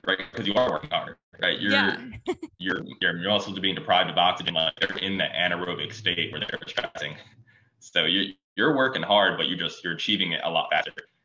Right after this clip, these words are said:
Speaker 1: And some of the benefits that you just mentioned, like, if you have an injury, like, you know, your A C L recovery or whatever, um, and you can't load a joint, so you can't afford to stress a tendon or anything like that, you still wanna ma-, be able to maintain that muscle mass.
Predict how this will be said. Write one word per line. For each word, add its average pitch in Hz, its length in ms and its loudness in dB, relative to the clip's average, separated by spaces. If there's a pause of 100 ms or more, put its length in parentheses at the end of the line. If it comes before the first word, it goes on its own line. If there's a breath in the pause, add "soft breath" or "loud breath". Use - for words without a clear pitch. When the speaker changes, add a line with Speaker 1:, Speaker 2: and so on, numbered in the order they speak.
(160)
Speaker 1:
And 78 520 0 (180)
some 98 160 0
of 92 60 -2
the 85 60 -4
benefits 82 400 -2
that 80 60 -4
you 82 100 -4
just 78 180 -10
mentioned, 78 360 -4
like, 73 160 -4
if 78 100 -12
you 78 100 -4
have 82 280 4
an 76 100 -10
injury, 82 480 -2
like, 76 240 -6
you 76 80 -10
know, 78 240 -6
your 78 340 -10 (100)
A 95 120 -2
C 90 140 -2
L 80 100 -2
recovery 76 460 -2
or 78 140 -6
whatever, - 280 -6 (380)
um, 78 320 0
and 85 140 -6
you 87 80 -8
can't 98 280 -2
load 95 240 2
a 90 80 2
joint, 78 420 -8
so - 100 -6
you 78 160 -8
can't 87 320 -2
afford 85 560 -6
to 76 140 -8
stress - 380 -2
a 73 60 -6
tendon 71 360 -6 (200)
or 76 100 -8
anything 78 260 -8
like 73 220 -6
that, 76 240 0 (280 soft breath)
you 87 100 -6
still 95 180 0
wanna 85 140 -2
ma-, 82 240 -2
be 85 60 0
able 78 120 -2
to 78 60 -8
maintain 78 320 -8
that 62 160 -6
muscle 64 280 -10
mass. - 340 -20